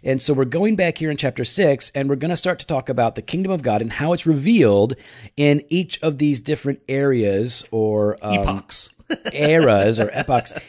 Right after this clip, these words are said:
Speaker 1: in, uh, in Scripture or in the history of redemption. And so f-, right now, the kingdom revealed in Eden, right?
Speaker 2: Mm-hmm.
Speaker 1: In the garden. Is there a kingdom of God in the garden?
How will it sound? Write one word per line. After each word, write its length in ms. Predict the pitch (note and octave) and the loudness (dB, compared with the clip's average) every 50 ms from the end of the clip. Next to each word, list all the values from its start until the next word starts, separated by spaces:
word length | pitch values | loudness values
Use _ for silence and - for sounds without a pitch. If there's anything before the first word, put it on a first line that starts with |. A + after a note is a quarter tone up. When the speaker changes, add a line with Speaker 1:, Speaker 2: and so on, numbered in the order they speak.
| - - - - | -18 -20 -10 -4
Speaker 1:
in, 560 | C#3+ C#3+ D3 C#3+ C#3+ C#3+ C#3 C#3 C#3 C#3 C3+ | 0 2 2 2 2 2 2 2 0 0 0
uh, 260 | B2+ B2 A#2+ A#2+ A#2 - - | 0 2 2 2 0 0 -2
in 160 | C3 C3+ C3+ | -4 -4 -4
Scripture 360 | - - B2+ A2+ - - A2+ | -4 -4 -4 -4 -4 -4 -6
or 140 | - - G#2+ | -6 -4 -4
in 100 | G#2+ G#2 | -4 -4
the 60 | G#2 | -4
history 320 | G2+ G#2+ G2+ - - G#2 F2+ | -4 -6 -6 -6 -6 -8 -8
of 60 | F2+ | -6
redemption. 300 | G2 C#3+ D#3+ - - G#2 | -6 -6 -6 -6 -8 -8
And 60 | G2+ - | -8 -6
so 80 | A#2+ | -8
f-, 220 | G2 - - - - A2 | -8 -8 -12 -16 -12 -4
right 220 | A2 - A2 - | -2 0 0 0
now, 320 | - B2 G#2+ A#2 C#3 B2+ _ - | -2 -2 -2 -2 -4 -6 _ -12
the 80 | A2+ - | -14 -12
kingdom 400 | - - - C#3 C#3+ C#3 D3 D3+ | -8 -6 -4 -2 -2 -2 -2 -4
revealed 440 | D3+ A#2+ G#2+ G2 G2 G2+ G#2+ G2+ - _ - | -6 -4 -4 -4 -4 -4 -4 -6 -8 _ -12
in 280 | F2+ F2+ F2 F2+ F2+ - _ _ _ _ _ _ _ _ _ _ _ _ | -10 -8 -8 -8 -10 -12 _ _ _ _ _ _ _ _ _ _ _ _
Eden, 440 | - G3 A3 A3+ A3 C3+ F#2 F2+ F#2 | -2 0 2 2 2 0 -2 -4 -4
right? 160 | F#2+ A2 B2 | -4 -4 -4
Speaker 2:
Mm-hmm. 80 | A#2+ B2+ | -2 -2
Speaker 1:
In 80 | B2 | -2
the 100 | B2+ B2+ | -2 -2
garden. 480 | A#2 G#2 G#2+ D3+ E3 E3 C3+ G2+ F#2 F2+ | -2 -4 -2 -2 0 0 0 -2 -4 -6
Is 200 | G2 G#2+ A2 A#2 | -6 -6 -6 -4
there 180 | C#3 C#3 C3+ B2+ | -4 -2 -2 -2
a 80 | A#2 - _ _ _ - | -4 -6 _ _ _ -14
kingdom 320 | - D3+ D#3+ E3 D3+ D#3 | -8 -6 -6 -4 -4 -4
of 160 | D#3+ D3+ B2 - | -6 -6 -6 -6
God 380 | B2 F#2 F2+ F2 F2 G2 G2+ - _ _ _ _ _ _ _ _ _ - | -6 -6 -6 -6 -8 -10 -12 -16 _ _ _ _ _ _ _ _ _ -6
in 180 | A#2+ G#2+ G#2 G#2 | -4 -4 -2 -4
the 60 | G#2 | -4
garden? 480 | - C3+ D3 D3 C3 G#2+ F#2 D2+ - | -4 -2 0 0 0 0 -2 -6 -10